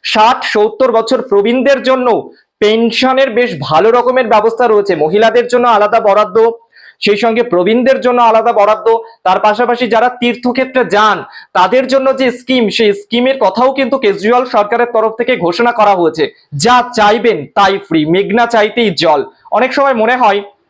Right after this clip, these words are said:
দিল্লির বাসিন্দা হলে হয়তো ভালো হতো। রামরাজ্য, সে তো চোখে দেখিনি, দিল্লিটাকে তো চোখে দেখছি। ভোটের আগে সমস্ত কিছু, কিছু ফ্রি, একেবারে ফ্রি পলিটিক্স শুরু হয়ে গিয়েছে দিল্লিতে, যেখানে সমস্ত কিছু ফ্রি, যা চাইবেন তাই পাবেন।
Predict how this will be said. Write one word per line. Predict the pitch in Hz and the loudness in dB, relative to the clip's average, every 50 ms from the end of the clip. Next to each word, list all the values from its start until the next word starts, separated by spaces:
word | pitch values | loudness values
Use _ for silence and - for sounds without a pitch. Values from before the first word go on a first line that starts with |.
| _ - | _ -4
দিল্লির | 143 147 196 208 226 254 269 | 0 0 2 2 2 0 2
বাসিন্দা | 262 262 240 247 277 262 262 269 | 2 0 0 2 0 0 0 0
হলে | 254 262 254 262 | 0 0 0 0
হয়তো | 262 269 254 254 269 | 0 0 0 0 0
ভালো | - 247 240 240 262 233 | 0 2 0 2 2 0
হতো। | 180 165 - 151 127 - - _ _ _ _ _ _ _ _ _ _ _ _ _ _ - | 0 0 -2 -2 -2 -4 -8 _ _ _ _ _ _ _ _ _ _ _ _ _ _ -2
রামরাজ্য, | 170 196 285 277 240 262 240 190 175 - 131 147 123 - - - _ | 2 2 2 2 2 2 2 0 0 0 -2 -2 -2 -2 -6 -12 _
সে | - - 208 | -4 -4 -2
তো | 208 247 233 | 0 0 0
চোখে | 240 233 220 240 247 | 0 0 0 0 0
দেখিনি, | 220 214 - 180 165 139 131 113 - - _ _ - | 0 0 0 -2 -2 -2 -4 -4 -8 -12 _ _ -8
দিল্লিটাকে | 147 135 160 160 180 202 208 254 247 233 | -4 -2 0 2 2 0 0 0 -2 0
তো | 269 269 269 | 0 -2 0
চোখে | 269 254 226 226 240 | 0 0 0 0 0
দেখছি। | 202 202 - - - - 139 117 - - - _ _ - | 0 -2 -4 -4 -4 -4 -4 -4 -4 -10 -20 _ _ -4
ভোটের | - 190 226 226 277 269 | -2 0 2 2 2 2
আগে | 262 254 240 269 | 2 0 0 -2
সমস্ত | 262 254 226 233 269 262 269 - | -2 0 0 0 0 -2 -2 -4
কিছু, | 277 - 262 226 226 220 - - | -4 -4 -2 -2 -2 -4 -4 -4
কিছু | - 233 226 262 240 | -4 -4 -2 -4 -4
ফ্রি, | 254 - 202 233 226 180 135 - - _ - - - - | -4 -4 -2 -2 0 -2 -4 -6 -12 _ -20 -20 -8 -6
একেবারে | - 214 - 285 262 277 277 | -4 -2 -2 0 0 0 0
ফ্রি | 269 277 - - 254 269 | -2 -2 -2 -2 -2 -2
পলিটিক্স | 262 269 - - 160 180 208 247 247 269 294 - - - - | -2 -4 -2 -2 0 2 0 0 0 -2 -4 -4 -6 -8 -4
শুরু | - 254 254 247 240 | -2 0 0 0 2
হয়ে | 226 247 240 240 | 2 2 2 2
গিয়েছে | 208 208 233 226 233 254 247 | 2 0 0 0 2 0 -2
দিল্লিতে, | 196 165 190 190 196 196 190 175 147 123 - - - _ _ - | 0 0 0 0 0 0 0 0 -2 -2 -4 -8 -16 _ _ -4
যেখানে | 156 202 214 226 233 240 240 | -4 -2 0 0 -2 -2 0
সমস্ত | 247 262 269 285 311 302 302 - 277 262 | 0 0 0 0 0 -2 -2 -4 -2 -2
কিছু | 226 247 254 269 262 | -2 -2 -2 -2 -4
ফ্রি, | 262 - - 208 220 196 165 | -4 -4 -4 -2 0 0 0
যা | 143 - 208 196 180 - | 0 2 2 2 0 0
চাইবেন | - 208 196 196 - 254 269 285 269 | 0 0 0 2 2 0 -2 -2 -2
তাই | - - 180 180 180 | 0 0 2 2 2
পাবেন। | - 180 156 147 147 135 | 0 0 0 0 -2 -4